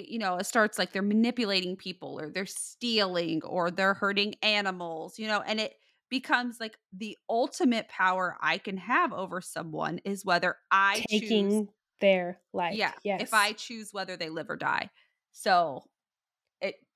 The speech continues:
Speaker 1: that's gross. I
Speaker 2: Yeah,
Speaker 1: know I
Speaker 2: the
Speaker 1: keep saying that, but that's gross.
Speaker 2: It is gross.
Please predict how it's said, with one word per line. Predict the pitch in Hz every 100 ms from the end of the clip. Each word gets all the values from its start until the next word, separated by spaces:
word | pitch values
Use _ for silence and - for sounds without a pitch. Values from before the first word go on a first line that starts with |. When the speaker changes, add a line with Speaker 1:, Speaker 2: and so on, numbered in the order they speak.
| _ -
Speaker 1:
that's | 185 -
gross. | 185 156 160 - - - _ _ _ _ -
I | 196
Speaker 2:
Yeah, | 208
Speaker 1:
know |
I | 190
Speaker 2:
the | 220
Speaker 1:
keep | 254
saying | 247 165 165
that, | 170 151
but | -
that's | 185 -
gross. | - - -
Speaker 2:
It | 262 262
is | 220 196
gross. | 202 185 190 -